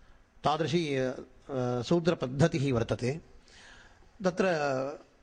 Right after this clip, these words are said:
शिक्षा, व्याकरणं, छन्दः, छन्द-, छन्दस्वपि,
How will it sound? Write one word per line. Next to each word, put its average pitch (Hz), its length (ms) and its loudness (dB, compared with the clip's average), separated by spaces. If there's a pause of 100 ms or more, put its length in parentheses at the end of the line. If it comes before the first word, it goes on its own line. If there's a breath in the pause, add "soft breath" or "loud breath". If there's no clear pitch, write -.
(360)
शिक्षा, 170 380 0
व्याकरणं, 143 460 0
छन्दः, 190 540 2 (300)
छन्द-, 190 460 2
छन्दस्वपि, 170 880 2